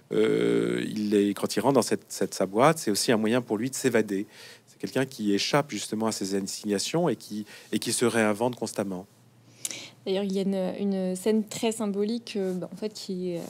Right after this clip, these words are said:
Speaker 2: dès les premières pages, vous décrivez donc, euh, l'arrivée de ce fameux Jacob devant, euh, ce photomaton. Euh, vous décrivez la manière dont il pousse ce rideau, euh, qui ressemble à un rideau de théâtre.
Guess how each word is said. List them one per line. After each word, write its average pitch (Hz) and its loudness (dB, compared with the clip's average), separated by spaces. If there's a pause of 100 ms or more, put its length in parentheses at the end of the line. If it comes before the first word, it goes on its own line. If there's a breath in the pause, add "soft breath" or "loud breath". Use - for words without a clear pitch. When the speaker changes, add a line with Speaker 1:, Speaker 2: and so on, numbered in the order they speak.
(380)
Speaker 2:
dès 180 2
les 214 2
premières 214 -2
pages, 240 0 (560 loud breath)
vous 202 -8
décrivez 208 0
donc, 208 -2
euh, 185 0
l'arrivée 185 -2
de 180 -4
ce 180 -8
fameux 180 -4
Jacob 180 -2
devant, 190 -2
euh, 175 -2
ce 175 -6
photomaton. 185 -2 (560 loud breath)
Euh, 180 -2
vous 175 -10
décrivez 190 -2
la 180 2
manière 196 2
dont 180 0
il 185 -8
pousse - -8
ce 180 -2
rideau, 190 2
euh, 175 -2
qui 175 -6
ressemble 175 -4
à - -4
un 165 -6
rideau 175 -4
de 170 -6
théâtre. 190 -2